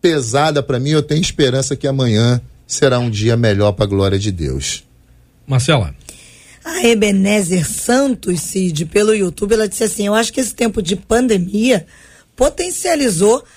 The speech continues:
Speaker 3: a dificuldade que a gente tem de viver o presente. O pânico sobre um", ela coloca em, entre aspas, "um amanhã que não nos pertence, nos rouba muitas possibilidades do presente", disse ela, Cid.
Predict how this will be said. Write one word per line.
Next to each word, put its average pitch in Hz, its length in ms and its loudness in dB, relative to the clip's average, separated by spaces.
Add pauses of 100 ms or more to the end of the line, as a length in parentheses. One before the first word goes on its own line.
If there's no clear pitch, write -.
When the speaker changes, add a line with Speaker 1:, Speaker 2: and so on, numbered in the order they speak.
(140)
Speaker 3:
a 262 120 0
dificuldade 277 520 -2
que - 60 -6
a 269 60 2
gente 262 280 -2
tem 220 240 0
de 233 120 -2
viver 254 220 2
o 240 60 2
presente. 269 760 -2 (360)
O 240 120 2
pânico 254 520 0
sobre 226 380 0
um", 208 240 0
ela 202 240 0
coloca 190 340 -2
em, 185 80 0 (160)
entre 190 240 0
aspas, 208 480 0 (320)
"um 233 140 4
amanhã 233 540 0
que 220 140 -4
não 233 340 0
nos 247 260 0
pertence, 233 840 -2 (340)
nos 262 240 2
rouba 214 380 4
muitas 233 480 -4
possibilidades 202 1080 -2 (280)
do 180 160 2
presente", 190 680 0
disse 175 400 -4
ela, 190 280 -4
Cid. - 420 -10